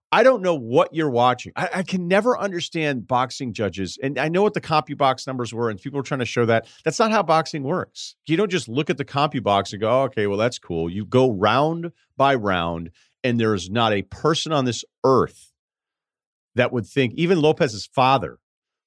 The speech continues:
wouldn't sit there and say that Lomachenko only won one round. So what does that mean when it comes to the N F L, Rye? Get to the point. The Eagles, I'm sorry, here we go again.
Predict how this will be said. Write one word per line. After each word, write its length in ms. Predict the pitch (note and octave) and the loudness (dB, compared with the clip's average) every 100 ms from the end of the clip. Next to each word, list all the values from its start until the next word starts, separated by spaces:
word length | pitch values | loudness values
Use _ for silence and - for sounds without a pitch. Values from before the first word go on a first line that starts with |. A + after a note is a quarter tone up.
| _ _ - | _ _ -2
wouldn't 380 | A2+ C#3 C#3 | 2 2 0
sit 260 | - C#3+ A#2 | -4 -4 -2
there 280 | A2 G2+ G2 | 0 0 0
and 160 | G2+ F#2 | -4 -6
say 480 | - A2 G2 F#2 - G#2 | -2 0 2 -2 -6 -10
that 140 | - | -2
Lomachenko 840 | A2 G#2 - A2 F#2+ F#2+ E2 D#2+ D#2 _ _ _ | 0 0 -2 -6 -4 -2 -2 -2 -8 _ _ _
only 280 | A#2+ A2 G#2+ | 2 4 2
won 480 | F#2+ F#2 E2 D#2 D#2 _ _ _ | 2 0 0 -6 -16 _ _ _
one 220 | F#2+ F2+ | 0 0
round. 260 | D#2+ C2+ - | 0 -4 -8
So 520 | - - G#3+ B2 C#3+ - _ | 0 4 6 6 2 -8 _
what 160 | A2 | 0
does 140 | A#2 A#2+ | 0 0
that 200 | C3+ C3+ | -2 0
mean 280 | C#3 C#3+ C3+ | 0 0 -2
when 140 | C#3 | -6
it 80 | - | -4
comes 200 | D3+ C3+ | -6 -4
to 40 | |
the 100 | E3 | -6
N 40 | D#3 | -6
F 140 | - | -6
L, 120 | F3+ | -4
Rye? 300 | G2 E2 A#2+ - | -2 -2 -4 -6
Get 80 | A#2+ | -8
to 60 | B2 | -4
the 60 | |
point. 260 | D3 C#3+ - _ _ _ _ _ _ _ _ _ | -2 -2 -2 _ _ _ _ _ _ _ _ _
The 200 | D#3+ G#3+ | 2 6
Eagles, 600 | B3 A3 F#3+ D3+ - - _ _ C3+ | 6 8 6 4 -2 -12 _ _ -6
I'm 120 | D3+ | -6
sorry, 560 | - G3 F3+ D#3 D3 - | 2 4 6 6 2 -4
here 180 | A2 D#3+ | -2 0
we 140 | E3 | 2
go 180 | D#3+ D3+ | 6 6
again. 540 | C#3+ D#3 C3+ B2 A#2 | 6 2 2 0 -6